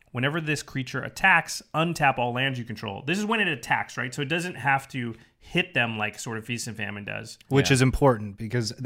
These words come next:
Speaker 2: on that attack trigger, you can then pair it up with things like you can have the Bear Umbra on and the Sword of Feast and Famine.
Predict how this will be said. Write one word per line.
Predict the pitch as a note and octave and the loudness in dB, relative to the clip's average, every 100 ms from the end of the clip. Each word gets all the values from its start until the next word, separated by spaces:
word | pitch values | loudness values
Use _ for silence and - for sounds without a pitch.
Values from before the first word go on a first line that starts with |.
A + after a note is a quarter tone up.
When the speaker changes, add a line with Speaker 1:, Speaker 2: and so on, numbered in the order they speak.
| - | 0
Speaker 2:
on | D3 D3 | 2 4
that | C#3+ B2+ | 2 0
attack | B2 B2+ B2 | 0 0 0
trigger, | - B2 A2 A2 | 0 -2 0 0
you | G#2+ A2 | 0 -2
can | A2 A2+ A2 | 0 0 0
then | A#2 A2+ A2 A2 G#2+ - - - _ | 2 2 2 0 -2 -12 -20 -20 _
pair | - D3+ | 2 4
it | C3+ | 8
up | C#3 D#3 - | 8 6 6
with | C3 - | 0 2
things | C3 B2 A2+ | 0 0 0
like | A#2 A2 B2 | 0 0 -2
you | |
can | A#2 | 0
have | A#2 B2 | 0 0
the | A2+ | 2
Bear | A#2 A#2+ | 2 4
Umbra | A#2+ A#2 A2+ | 4 2 0
on | A#2 A2+ A2 - | 0 0 -2 0
and | C3+ C#3+ C3 | 2 4 2
the | |
Sword | A2 B2 A2 | 0 -2 -4
of | G#2 | -6
Feast | A#2 G#2+ | -8 -6
and | A2 G#2 | -8 -6
Famine. | A2+ G#2 G2+ G2+ G2 | -6 -6 -6 -8 -10